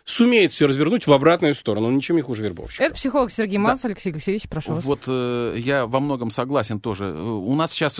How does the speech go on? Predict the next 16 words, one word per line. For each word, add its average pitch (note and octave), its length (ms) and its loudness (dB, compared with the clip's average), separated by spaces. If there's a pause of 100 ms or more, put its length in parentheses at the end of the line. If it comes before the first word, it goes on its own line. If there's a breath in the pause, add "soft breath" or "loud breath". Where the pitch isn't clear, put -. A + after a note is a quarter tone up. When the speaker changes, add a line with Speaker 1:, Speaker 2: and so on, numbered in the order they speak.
Speaker 3:
консенсус C#3+ 520 -2
какой-то, G2 500 -2
хоть, G#2+ 260 -4
э, G2+ 240 -2
и G#2+ 220 -4
в, G2 240 -6
э, G2+ 320 0
Speaker 2:
У - 20 2
нас F#4 140 2
Speaker 3:
пе-, - 60 -2
Speaker 2:
круглый D4 280 2
Speaker 3:
пе-, C3+ 100 0
Speaker 2:
стол. F3+ 100 4
Speaker 3:
передаче, B2 300 0
да, G#2+ 140 0
такой, G#2+ 380 -2